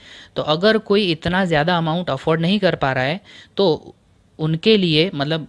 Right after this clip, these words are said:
अ, सारे रिटेल इन्वेस्टर्स के लिए एक्सचेंज, अ, कम लॉट साइज वाले भी प्रोडक्ट्स देता है। जैसे कि गोल्ड के अंदर है, एक है गोल्ड मिनी, ठीक है। उसके अंदर कोटेशन तो टेन ग्राम्स ही है, मतलब एक यूनिट दस ग्राम का ही है,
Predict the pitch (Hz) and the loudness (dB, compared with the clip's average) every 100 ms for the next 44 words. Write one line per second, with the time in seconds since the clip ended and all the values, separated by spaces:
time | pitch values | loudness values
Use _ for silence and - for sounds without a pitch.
0 | - - - 120 87 71 - - 143 170 | -16 -20 -10 -10 -10 -16 -6 -2 0 0
1 | 147 143 180 185 165 165 165 156 151 139 | -2 0 0 0 0 -2 -2 -2 -2 -2
2 | 135 190 _ _ _ _ _ _ _ _ | -4 -6 _ _ _ _ _ _ _ _
3 | _ 143 - - 185 202 - - - - | _ -4 -4 -4 -4 -4 -10 -20 -20 -14
4 | 143 139 139 - 180 208 185 170 180 180 | -6 -6 -6 -2 2 4 4 4 2 0
5 | 170 170 156 151 160 185 156 135 135 135 | 2 2 2 2 2 0 0 0 -2 -4
6 | 131 120 113 131 - - - 143 151 185 | -6 -6 -10 -12 -20 -18 -4 -2 -2 -2
7 | 190 156 151 160 165 180 180 175 170 - | -2 2 4 4 4 2 4 2 2 0
8 | 160 165 175 165 143 156 165 139 139 127 | -2 2 0 2 2 4 4 2 0 -2
9 | 120 _ _ _ _ _ _ 214 202 120 | -6 _ _ _ _ _ _ -4 -2 -4
10 | - - - 147 - 185 190 208 - 143 | -10 -20 -6 -6 0 0 2 0 2 2
11 | 180 185 196 190 196 190 180 190 190 196 | 4 2 0 0 0 2 2 2 2 2
12 | 214 202 170 151 160 151 160 165 180 156 | 2 2 2 2 2 0 0 -2 0 0
13 | 156 165 170 190 202 170 | 2 2 0 0 0 -2